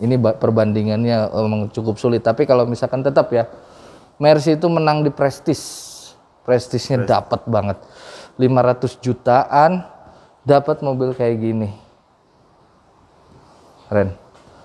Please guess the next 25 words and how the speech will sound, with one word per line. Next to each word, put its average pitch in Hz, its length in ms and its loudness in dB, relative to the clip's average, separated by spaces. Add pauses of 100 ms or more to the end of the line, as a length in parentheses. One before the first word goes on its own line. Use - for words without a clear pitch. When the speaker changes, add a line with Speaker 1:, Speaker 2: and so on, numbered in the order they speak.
(520)
Speaker 1:
Kalau 113 240 4
misalkan 117 480 -2
kita 117 240 -2
bandingin, 113 400 0
mungkin 151 280 0
kalau 127 600 2 (160)
Pajero 139 400 2
sama 160 480 2
Fortuner 156 480 0
itu 180 160 2
S 160 160 0
U 151 80 2
V 165 240 2
ya. 123 160 4
Kalau 131 160 0
misalkan 127 320 -4
ini 160 80 -2
mungkin 156 240 -4
ini 151 160 -4
sama 143 480 0 (160)
Speaker 2:
Sedan. 95 560 -10 (160)
Speaker 1:
sedan 143 480 4
tuh 196 160 2
berarti 190 240 0
Civic 202 400 -2